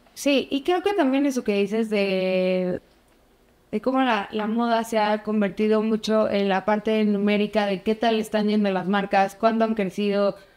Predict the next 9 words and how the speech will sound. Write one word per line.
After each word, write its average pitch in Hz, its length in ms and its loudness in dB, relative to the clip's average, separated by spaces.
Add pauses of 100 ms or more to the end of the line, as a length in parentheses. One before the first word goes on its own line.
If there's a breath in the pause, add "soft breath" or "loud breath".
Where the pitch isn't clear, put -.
(120 loud breath)
cuál 226 180 4
ha 226 60 4
sido 226 200 0
su 208 140 -4
engagement, 196 680 -2
cuál 220 220 2
ha 220 80 4
sido 208 340 -4
su 180 800 -2